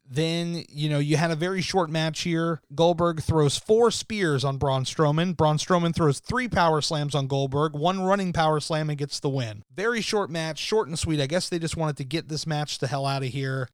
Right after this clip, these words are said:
considering that, you know, there was no build to it. They just wanted to get in and out with it, and they did. And I'm actually, this may surprise people, but I'm not mad that they put the belt on Braun Strowman. I, I'm like, "Look, you got this big son bitch. Let's do something with him.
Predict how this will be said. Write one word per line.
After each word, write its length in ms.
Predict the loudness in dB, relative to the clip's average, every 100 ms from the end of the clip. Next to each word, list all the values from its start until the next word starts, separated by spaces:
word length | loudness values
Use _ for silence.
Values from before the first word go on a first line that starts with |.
| -6
considering 720 | -4 -2 0 2 2 0 -2
that, 280 | -2 -2 -4
you 100 | -4
know, 60 | -2
there 100 | 0
was 180 | -2
no 160 | 0 0
build 360 | 2 0 0 0
to 160 | 0
it. 80 | 0
They 80 | 0
just 160 | -2
wanted 220 | -2 -2 -4
to 60 |
get 200 | -6 -6
in 160 | -4 -2
and 100 | 0
out 220 | 0 -2
with 240 | -2 0 0
it, 240 | -4 -8 _ _ _ _ _ _
and 400 | -4 -2 -2 -2
they 100 | -2
did. 380 | 2 4 2 -2 _ _ _ _ -8
And 640 | -4 -2 0 0 0 -2 _ _ _ -8
I'm 120 | -2
actually, 520 | 0 0 -2 -2 -2
this 160 | -2 -2
may 180 | -2 -2
surprise 440 | -2 2 2 2
people, 280 | -2 -2 0
but 120 | 0
I'm 160 | 0 0
not 300 | 0 -2 -2
mad 380 | -2 0 -2
that 100 | -2
they 120 | -2 -2
put 200 | -2 -4
the 60 |
belt 280 | 0 2 2 -2
on 180 | -2
Braun 280 | 2 2 2
Strowman. 460 | 0 0 2 2 0
I, 160 | -2 -4
I'm 460 | 0 0 2 -2 0
like, 240 | 0 2
"Look, 260 | 4 4 2
you 80 |
got 200 | 0 0
this 120 | 0 -4
big 260 | -2 -2
son 280 | 0 0 0
bitch. 340 | 2 0 -2
Let's 200 | -4 -4
do 220 | -2 -2 -2
something 400 | 0 -2 -2 -4
with 180 | -4
him. 200 | -4 -12